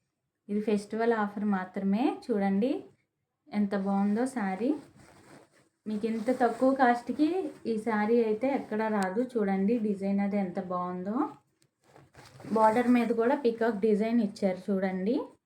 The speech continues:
క్వాలిటీ అయితే చాలా బాగుంది. బ్లౌజ్ స్టిచ్చింగ్ చేయించుకున్నట్లయితే ఇంకా బాగుంటుంది. చూడండి బ్లౌజ్కి కూడా బుటా ఇచ్చారు. ఎంత బాగున్నాయో శారీస్.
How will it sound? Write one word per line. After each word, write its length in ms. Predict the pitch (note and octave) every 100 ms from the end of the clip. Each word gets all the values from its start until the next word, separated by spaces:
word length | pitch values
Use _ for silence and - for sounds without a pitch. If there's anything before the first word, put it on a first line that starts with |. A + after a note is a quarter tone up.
| _ _ _ _ -
క్వాలిటీ 360 | A3 G#3 G#3+ A#3+ A3
అయితే 180 | G#3+ A#3 A#3+
చాలా 340 | A3+ G3 G3 A3 G#3+
బాగుంది. 460 | G3 F#3+ F3+ F#3+ G3 - - - _ _ _ _ _ _ _ _ _ - - _ _ _ _ - _ _ _ _ _ _ _ _ _ _ _ - - _ - - - - - - - - - - - -
బ్లౌజ్ 280 | G#3+ G#3+ A3 -
స్టిచ్చింగ్ 440 | B3 A3 A3+ A3+ A#3+
చేయించుకున్నట్లయితే 920 | G#3+ A3 - A3 G#3+ G3+ G#3+ G#3 C4+ A#3+
ఇంకా 180 | G3 G#3 G3+
బాగుంటుంది. 500 | G3 F#3+ F#3 F3+ A#3+ C#4+
చూడండి 380 | B3 F#3+ G3 G#3 G3+
బ్లౌజ్కి 340 | G3 F#3+ G3 -
కూడా 140 | G#3 G3+
బుటా 200 | F#3 G3+ G3+ F#3+
ఇచ్చారు. 460 | - F#3+ F3+ G3 B3+ C4+
ఎంత 160 | G3 G3 F#3+
బాగున్నాయో 480 | G3 F#3+ G3 F#3+ A#3 -
శారీస్. 480 | G3+ F#3 F#3+ -